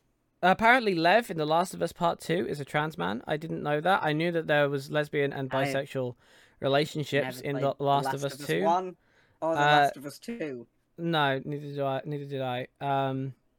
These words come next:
Speaker 1: uh, The Last of Us Left Behind, uh, Ellie's a lesbian, and The Last of Us, Bill and Frank are gay. I don't know who that, that is. Uh, but The Last of Us Part Two, apparently there's a character called Lev who is a trans man,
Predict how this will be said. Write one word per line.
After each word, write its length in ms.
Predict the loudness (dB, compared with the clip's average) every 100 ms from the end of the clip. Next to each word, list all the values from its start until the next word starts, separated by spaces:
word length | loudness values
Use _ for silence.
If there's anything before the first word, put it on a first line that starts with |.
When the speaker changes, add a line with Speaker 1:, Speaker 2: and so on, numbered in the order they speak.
| _ _ _ -20 _ _ _ _ _ _ 2
Speaker 1:
uh, 240 | 4 4
The 80 | 4
Last 260 | 4 2 -2
of 80 |
Us 140 | -6 -4
Left 180 | -4 -2
Behind, 680 | -4 2 2 2 -2 -8 _ _ -4
uh, 180 | -2 -2
Ellie's 420 | -2 -2 -4 -6
a 60 | -6
lesbian, 520 | -6 -4 -4 -2 -4 -8
and 600 | -8 -6 -4 -4 -6 -8 -10
The 120 | -6 -2
Last 260 | -2 -4
of 80 | -8
Us, 240 | -8 -8 -16 -6
Bill 200 | -4 -4
and 120 | -8
Frank 360 | -8 -8 -8 -8
are 60 | -12
gay. 280 | -6 -6 -6
I 80 |
don't 120 | -8 -10
know 80 |
who 140 | -10 -10
that, 220 | -10 -12 -12
that 200 | -10 -8
is. 220 | -10 -14 _ _ _ _ _
Uh, 140 | 0
but 100 | 2
The 60 | 6
Last 240 | 6 6
of 60 | 2
Us 80 | 2
Part 240 | 2 2
Two, 180 | 2 0
apparently 260 | 0 -2 -2
there's 160 | -6
a 40 | -2
character 280 | -2 -2
called 160 | -6 -4
Lev 240 | -2 -2 -4
who 120 | -6
is 240 | -6 -8 -10
a 40 |
trans 260 | -6 -6 -6
man, 200 | -12